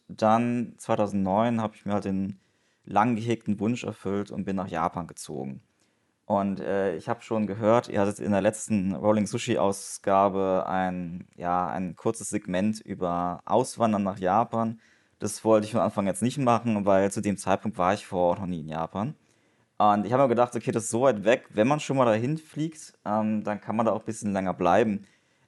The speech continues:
Und wenn man dort bleiben möchte, muss man auch dort arbeiten. Was bedeutet, dass ich mir nach meinem Zivildienst mit dem gesparten Geld, ähm, ein Working Holiday Visum gegönnt habe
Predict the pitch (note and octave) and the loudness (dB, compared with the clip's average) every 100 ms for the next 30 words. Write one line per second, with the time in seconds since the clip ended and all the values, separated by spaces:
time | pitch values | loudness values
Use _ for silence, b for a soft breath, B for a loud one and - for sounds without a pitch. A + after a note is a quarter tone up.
0 | b G#2 A2 A2+ G#2+ - _ G2 A2+ D3+ | b 2 4 4 4 0 _ 4 4 4
1 | D3 C3+ - A#2+ A#2+ F2 G#2+ G#2 - G2+ | 2 0 -2 -2 -2 -4 -4 -6 0 4
2 | A2+ G2 F#2 F#2+ - F#2+ F#2+ G#2+ G#2+ G2 | 4 2 0 -4 -4 2 2 2 -2 -4
3 | G2+ G2 G2 G2+ G2+ F#2+ F#2+ F#2+ B2+ C#3 | -2 -2 -2 -2 -4 -4 -6 -2 0 0
4 | B2+ - A2 G#2+ G2+ - G2 G#2+ G2+ F2+ | -2 -2 -2 -2 -2 0 0 0 -2 -2
5 | F#2 G#2 - - F2+ F2 E2+ - F#2 F#2 | -2 -4 -10 -10 -8 -8 -10 -8 -6 -4
6 | G2+ - G2 G2 F#2+ D#2+ D#2 - F#2 E2+ | -4 -6 -8 -4 -4 -4 -6 -6 -8 -8
7 | E2 - G2 B2+ C#3 A#2+ | -10 -2 0 0 0 -2